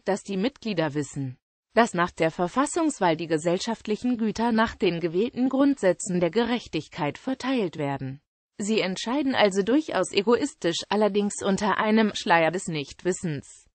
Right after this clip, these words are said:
Der Schleier des Nichtwissens sorgt dafür, dass die Gesellschaftsmitglieder nichts wissen, was sie in ihrer Entscheidung dazu veranlassen könnte,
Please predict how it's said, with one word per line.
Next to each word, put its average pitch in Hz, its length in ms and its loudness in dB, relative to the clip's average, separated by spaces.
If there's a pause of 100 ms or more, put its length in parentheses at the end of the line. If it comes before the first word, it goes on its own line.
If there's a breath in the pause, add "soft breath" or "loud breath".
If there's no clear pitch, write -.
(300)
Der 208 260 8
Schleier 165 360 4
des 175 180 0
Nichtwissens 165 680 -2
sorgt 202 460 0
dafür, 214 560 0
dass 175 180 -2
die 175 140 -6
Gesellschaftsmitglieder 180 1200 -2
nichts 220 400 -6
wissen, 170 500 -2
was 180 200 -2
sie 175 120 0
in 180 120 0
ihrer 175 280 2
Entscheidung 170 540 -2
dazu 190 300 0
veranlassen 160 680 -4
könnte, 147 560 -6